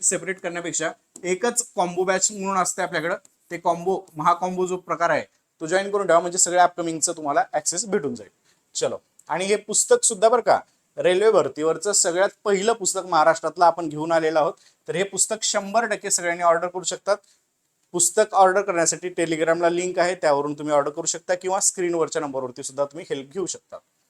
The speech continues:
चला, आजच्या मेन पॉइंटला स्टार्ट करतो मी आणि याच्यानंतर परत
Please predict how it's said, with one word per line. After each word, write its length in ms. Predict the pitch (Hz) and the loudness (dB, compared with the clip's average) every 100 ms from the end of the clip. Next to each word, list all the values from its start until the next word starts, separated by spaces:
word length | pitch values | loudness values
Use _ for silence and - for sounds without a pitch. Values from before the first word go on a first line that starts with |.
| _ - | _ -4
चला, 200 | 151 - | -2 0
आजच्या 260 | 156 160 196 | 0 2 0
मेन 180 | 196 202 | -4 0
पॉइंटला 280 | 202 202 | 0 2
स्टार्ट 240 | 196 208 190 | 2 4 2
करतो 240 | 185 180 | -2 -8
मी 160 | 190 233 _ _ _ | -8 -12 _ _ _
आणि 160 | 143 160 | -6 -2
याच्यानंतर 380 | 156 185 180 196 | 0 0 0 0
परत 220 | 190 190 | 2 0